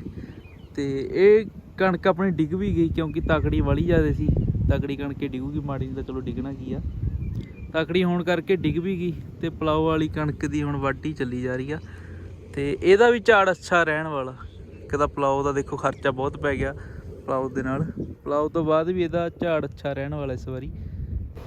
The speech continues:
ਇਹ ਸੜਕ ਨਾਭੇ ਨੂੰ ਜਾਂਦੀ ਆ, ਨਾਭੇ ਵਾਲੀ ਸੜਕ 'ਤੇ ਆਪਣੀ ਮੋਟਰ ਇਹ। ਤੇ ਇਸ, ਇਸ ਵਾਲੀ ਸੜਕ 'ਤੇ ਦੇਖ ਲਓ ਵੀ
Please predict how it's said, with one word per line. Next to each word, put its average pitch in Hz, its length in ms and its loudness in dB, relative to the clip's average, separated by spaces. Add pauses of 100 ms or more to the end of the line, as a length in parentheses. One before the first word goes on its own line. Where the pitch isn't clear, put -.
(120)
ਇਹ 175 120 0
ਸੜਕ 170 320 0
ਨਾਭੇ 165 340 0
ਨੂੰ 190 80 -2
ਜਾਂਦੀ 156 280 -4
ਆ, 170 100 -4
ਨਾਭੇ 143 340 -6
ਵਾਲੀ 165 120 -2
ਸੜਕ 156 320 -6
'ਤੇ 156 100 -4
ਆਪਣੀ 147 200 -6
ਮੋਟਰ 135 360 -8
ਇਹ। 143 180 -8 (1700)
ਤੇ 139 440 -4
ਇਸ, - 140 -12 (240)
ਇਸ 143 220 0
ਵਾਲੀ 139 220 -2
ਸੜਕ 135 320 -6
'ਤੇ 139 220 -4 (180)
ਦੇਖ 131 240 -4
ਲਓ 131 140 -4
ਵੀ 131 140 -6